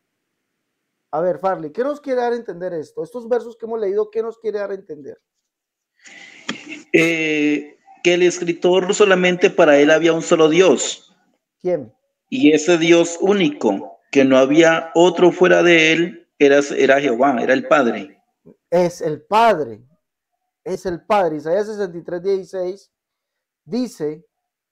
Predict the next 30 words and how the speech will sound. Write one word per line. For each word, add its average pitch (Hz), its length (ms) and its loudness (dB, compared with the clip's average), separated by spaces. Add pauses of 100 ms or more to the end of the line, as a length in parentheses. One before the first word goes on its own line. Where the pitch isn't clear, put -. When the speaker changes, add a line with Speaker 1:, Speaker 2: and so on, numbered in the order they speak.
(200)
Speaker 1:
"Pero 196 240 0
tú 202 160 -2
eres 262 180 0
nuestro 220 380 -8
Padre, 180 480 -4
si - 180 -14
bien 190 180 -6
Abraham 190 340 -4
nos 190 140 -12
ignora, 170 400 -8
Israel 165 300 -8
no 170 120 -16
nos 175 200 -14
conoce, 147 500 -18 (380)
tú, 247 200 -2
oh 247 100 2
Jehová, 202 340 0
eres 190 140 -2
nuestro 175 360 -14
Padre, 196 460 -4
nuestro 220 480 -4
Redentor 196 540 -8
perpetuo 160 520 -8
es 156 80 -14
tu 175 120 -20
nombre". 185 420 -10 (300)
Sesenta 190 400 -6
y 175 40 -10
cuatro 220 320 -4
ocho, 262 380 -6